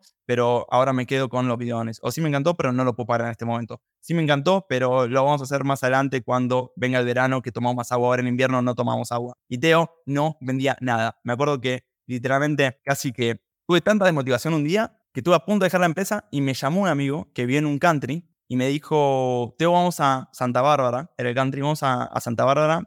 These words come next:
a golpear puertas y a vender el purif-". Y de suerte, chicos, ahí hice mi primera venta, pero años después entendí que había un proceso. ¿Cuál era la diferencia?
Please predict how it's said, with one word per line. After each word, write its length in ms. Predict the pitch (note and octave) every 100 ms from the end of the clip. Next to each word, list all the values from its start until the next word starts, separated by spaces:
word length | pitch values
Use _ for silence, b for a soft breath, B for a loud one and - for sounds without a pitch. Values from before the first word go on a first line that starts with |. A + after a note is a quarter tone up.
| _
a 260 | B2+ B2 A#2
golpear 420 | A#2 A2+ C3+ C3
puertas 640 | C#3 C#3 C3 - D3 - -
y 80 |
a 20 | A#2+
vender 240 | A#2 B2+
el 80 | B2
purif-". 220 | A#2 A#2+ _ -
Y 120 | C#3+
de 80 | C#3+
suerte, 360 | - F#3 F#3+ D3
chicos, 380 | D#3 D#3 - _ -
ahí 320 | B2+ C3+ D3
hice 240 | C3+ B2+ B2+
mi 140 | B2
primera 280 | A#2+ B2 B2+
venta, 400 | B2+ B2 C#3+ - _ _
pero 380 | C3 A#2+ A#2 - _ _
años 260 | D3+ F3 D#3+
después 460 | B2+ C#3+ D#3+ - -
entendí 420 | B2+ A#2+ A#2+ C3
que 60 |
había 120 | B2+ B2
un 40 |
proceso. 500 | A#2+ A2+ A2+ - - _
¿Cuál 160 | - D#3
era 100 | D#3
la 60 |
diferencia? 640 | C3+ B2 C3 C#3+ D3 C#3+